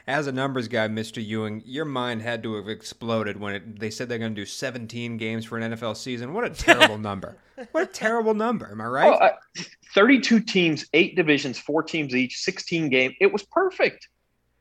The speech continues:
Speaker 3: It was
Speaker 1: It was
Speaker 3: perfect.
Speaker 1: perfect.
Speaker 3: Why are we messing with perfection? I
Speaker 1: Thank you. Thank you. That's all
Speaker 3: You
Speaker 1: I
Speaker 3: gonna add a
Speaker 1: wanted.
Speaker 3: thir-,
Speaker 1: Thank you. I'm not
Speaker 3: thirty-third team now? I mean, like, what are we doing here?
Speaker 1: I, you're, you're, you're welcome back on the show anytime you want, sir. But to our resident sharp,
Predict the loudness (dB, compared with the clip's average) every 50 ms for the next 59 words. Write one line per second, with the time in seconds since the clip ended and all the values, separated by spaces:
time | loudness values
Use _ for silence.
0 | _ _ _ 2 2 4 4 4 6 6 6 8 8 12 12 12 12 12 10 10
1 | 12 12 12 10 6 -4 -16 -20 _ _ _ _ _ _ _ _ 4 4 6 8
2 | 6 6 4 2 2 0 0 0 0 -2 -2 -4 -4 -8 -6 -4 -4 -4 -4 -8
3 | -12 -14 -14 _ _ _ _ _ _ _ _ _ _ _ _ -2 0 0 0 0
4 | -4 _ _ _ _ _ -4 -4 -4 -4 -6 -8 -14 -14 -14 _ _ _ -4 0
5 | 0 0 0 -2 -8 -12 -12 _ _ _ -20 _ _ _ _ _ _ _ 0 4
6 | 6 6 8 10 10 10 10 8 6 4 4 4 4 4 4 4 6 6 6 6
7 | 6 6 6 4 4 4 0 -4 -4 -4 -4 -4 -6 -4 -2 0 0 0 0 0
8 | 0 0 -2 -2 -2 -2 -4 -4 -4 -6 -6 -8 -8 -8 _ _ _ -16 -16 -14
9 | -8 -8 -6 0 0 2 2 0 -2 -6 -20 -20 -20 -20 -20 -20 _ _ -6 -4
10 | 0 2 2 2 4 4 4 4 4 6 6 6 6 8 8 8 8 8 6 2
11 | 4 6 6 6 6 4 4 2 2 0 2 4 4 6 6 4 4 2 0 2
12 | 2 2 2 2 0 2 4 4 4 2 2 0 0 2 2 2 2 0 0 2
13 | 2 4 4 4 6 6 4 4 4 2 0 -2 -2 -2 -4 0 4 4 4 4
14 | 2 -2 -10 _ _